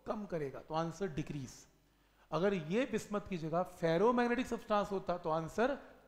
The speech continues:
increase हो जाता, Right? Next है,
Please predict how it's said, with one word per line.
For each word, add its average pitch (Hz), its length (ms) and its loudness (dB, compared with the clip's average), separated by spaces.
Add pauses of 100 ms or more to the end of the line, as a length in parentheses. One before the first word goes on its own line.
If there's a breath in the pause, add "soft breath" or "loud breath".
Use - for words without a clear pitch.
increase 170 400 -4
हो 120 80 -10
जाता, - 340 -18 (1300)
Right? 156 300 -6 (1080 soft breath)
Next 160 360 -4
है, 170 80 0